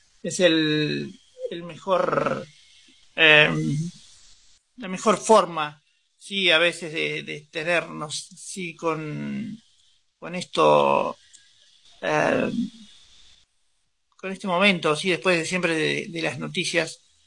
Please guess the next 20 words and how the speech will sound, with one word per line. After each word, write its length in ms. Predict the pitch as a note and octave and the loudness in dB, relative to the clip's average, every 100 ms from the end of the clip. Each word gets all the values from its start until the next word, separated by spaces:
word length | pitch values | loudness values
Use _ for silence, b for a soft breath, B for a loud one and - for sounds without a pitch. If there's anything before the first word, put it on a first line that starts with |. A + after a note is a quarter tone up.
| _ _ _ _ _ _ | _ _ _ _ _ _
eh, 320 | E2 D#2 D2+ - - _ | 6 6 4 -2 -12 _
pasamos, 680 | F3+ E3+ F#3+ E3+ D3+ - - _ _ | 2 4 2 2 -4 -12 -16 _ _
sí, 360 | - - F3+ E3+ | -16 -12 -8 -4
a, 580 | D#3+ D3+ D3+ - - - | -2 -2 -4 -6 -10 -8
a 140 | F3+ | -2
ver 140 | F#3 F#3 | 0 0
si 160 | G3 | -2
soltamos 520 | D#3+ D#3+ D3 E3+ D#3 | -4 -2 0 -2 -4
un 120 | E3+ D3+ | -10 -8
poco, 420 | D#3+ D#3+ D3+ C3 _ _ _ _ _ _ _ _ _ - - - - - - - - - - | -8 -4 -6 -8 _ _ _ _ _ _ _ _ _ -20 -20 -18 -18 -16 -18 -20 -20 -20 0
eh, 840 | A3+ A3+ F3+ E3 D#3 D#3 D3+ - G3+ | 6 8 8 6 6 6 8 6 6
la 180 | F#3 | 6
tensión, 800 | G3 G3 F#3 G#3+ G3+ D#3+ D3+ D3+ _ _ | 6 4 6 6 6 4 -4 -14 _ _
sí, 320 | - G#3 G#3 | -6 -4 -4
que 100 | F3 | -6
nos 160 | D3+ D#3+ | -6 -6
deja 260 | D#3 E3 | -4 -2
la, 400 | D3+ D3 C#3 - - | 0 -2 -4 -10 -12
la 140 | E3+ | -12
noticia. 480 | E3 D3+ - - | -10 -10 -12 -12